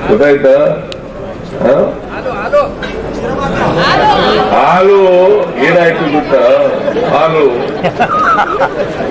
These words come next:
ನನಗೆ ಕೆ ಎಂ ಎಫ್ ನವರು ಬಂದ್ರು, "ಸಾಲ ಹಾಲು ಜಾಸ್ತಿ ಆಗ್ಬಿಟ್ಟಿದೆ, ಏನ್ ಮಾಡ್ಬೇಕು ಹಾಲು?" ಅಂತ. ನಾನು ಹೇಳಿದೆ, "ಶಾಲಾ ಮಕ್ಕಳಿಗೆಲ್ಲ ಹಾಲು ಕೊಟ್ಬಿಡೋಣ ನಡ್ರಿ ತೆಗಿ" ಅಂತ.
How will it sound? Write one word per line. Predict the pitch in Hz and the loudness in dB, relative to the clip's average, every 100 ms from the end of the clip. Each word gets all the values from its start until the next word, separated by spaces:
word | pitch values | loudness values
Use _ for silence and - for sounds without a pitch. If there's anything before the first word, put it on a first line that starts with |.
| - - - - - - 156 - 156 139 | -6 -6 -6 -6 -2 -2 0 0 2 2
ನನಗೆ | 139 170 175 170 165 165 | 2 2 2 4 2 2
ಕೆ | - 160 | 0 0
ಎಂ | 190 185 | 2 2
ಎಫ್ | 180 165 | 0 -2
ನವರು | 165 160 160 120 117 - - - - - - - - - 220 - | -2 0 0 0 -2 -8 -10 -10 -8 -8 -6 -6 -6 -4 -2 0
ಬಂದ್ರು, | 143 160 147 131 123 - - 233 233 220 - 196 196 | 2 2 2 2 0 -6 -4 -4 -2 -6 -6 -8 -2
"ಸಾಲ | 139 165 | 0 2
ಹಾಲು | 160 160 180 147 | 2 2 2 2
ಜಾಸ್ತಿ | 160 160 165 | 2 0 2
ಆಗ್ಬಿಟ್ಟಿದೆ, | 156 151 147 143 160 139 156 | 2 2 2 2 2 2 2
ಏನ್ | 156 | 2
ಮಾಡ್ಬೇಕು | 147 143 139 - 131 | 0 2 2 2 2
ಹಾಲು?" | 120 120 | 2 2
ಅಂತ. | 110 98 - - - - - - - - | 0 0 -4 -4 -6 -10 -10 -10 -10 -2
ನಾನು | 151 | 0
ಹೇಳಿದೆ, | 175 180 180 175 | 2 2 2 0
"ಶಾಲಾ | - 202 220 | 2 2 4
ಮಕ್ಕಳಿಗೆಲ್ಲ | 208 208 196 175 190 | 2 2 2 2 2
ಹಾಲು | 185 180 190 | 2 2 2
ಕೊಟ್ಬಿಡೋಣ | 180 175 165 156 143 | 0 0 0 2 2
ನಡ್ರಿ | 143 147 | 2 2
ತೆಗಿ" | 135 131 120 | 2 0 0
ಅಂತ. | 110 98 | -2 -4